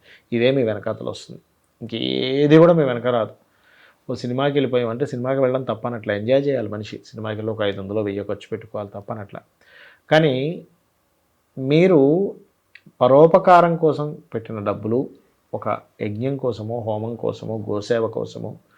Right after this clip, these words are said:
అమ్మవారిని ఆరాధించడం కోసం పది రూపాయల పువ్వులు కొన్నారు అమ్మవారి కోసమని, ఒక ఇరవై రూపాయల పువ్వులు కొని అమ్మవారికి అర్చన చేశారు, ఇదే మీకు వస్తుంది. కానీ మిగతా ఏది కూడా మీ వెనకాతలు రాదు.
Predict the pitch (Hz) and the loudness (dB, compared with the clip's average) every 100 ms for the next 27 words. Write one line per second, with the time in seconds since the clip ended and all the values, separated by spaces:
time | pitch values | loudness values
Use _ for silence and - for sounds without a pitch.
0 | _ - _ 117 120 123 123 110 101 107 | _ -20 _ -4 2 4 4 0 -2 2
1 | 120 120 110 110 107 104 117 104 113 107 | 2 0 -4 -6 -4 -6 -8 -4 -2 0
2 | 113 120 - 120 143 131 117 110 107 110 | 0 -2 -2 -4 -2 -2 -2 -2 -4 -2
3 | 113 113 107 98 113 107 - _ _ _ | -2 -2 -4 -10 -10 -12 -12 _ _ _
4 | _ _ _ _ _ _ - 110 110 107 | _ _ _ _ _ _ -12 -2 0 0
5 | 110 123 117 117 123 117 123 208 233 - | 0 0 -2 -4 -2 0 0 -2 -4 -8
6 | 120 120 123 143 139 113 139 120 104 - | -2 0 0 -2 -4 -4 -4 -2 -2 -6
7 | - - - _ - 120 143 160 156 123 | -14 -20 -20 _ -6 4 6 6 4 2
8 | 113 - 120 107 117 - - - - 107 | 0 -2 -6 -6 -6 -8 -8 -8 -6 -6
9 | 110 117 113 117 110 120 117 123 113 - | -2 -2 -2 -4 -4 -4 -4 -6 -10 -8
10 | 57 - 57 57 | -12 -10 -10 -8